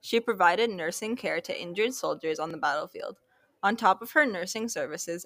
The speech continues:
Barton personally provided sick and injured soldiers with clothing,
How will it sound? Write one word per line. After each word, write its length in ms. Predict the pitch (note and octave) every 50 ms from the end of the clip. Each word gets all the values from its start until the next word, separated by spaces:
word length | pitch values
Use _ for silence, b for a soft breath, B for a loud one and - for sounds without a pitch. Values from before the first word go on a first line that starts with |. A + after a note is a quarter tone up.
| _ -
Barton 340 | F3 F3 F3+ F3 F#3+ G3 F#3+
personally 580 | - G#3 F#3 G3 - - - B3 B3+ C4+ C#4
provided 540 | C4+ - C#4+ A3+ F#3 F3 C#3+ - E3+ E3+ F3+
sick 400 | - - - E3+ G3+ - _ - -
and 120 | G3 F#3+ F3+
injured 320 | F3+ F3+ F3 A3 A3 A#3
soldiers 440 | - - - D#3+ D#3 D#3 E3+ F3 F3+
with 140 | E3+ E3+ -
clothing, 600 | - - F3+ F3 F3 E3+ F3 F#3+ G#3+ A3+ B3 C4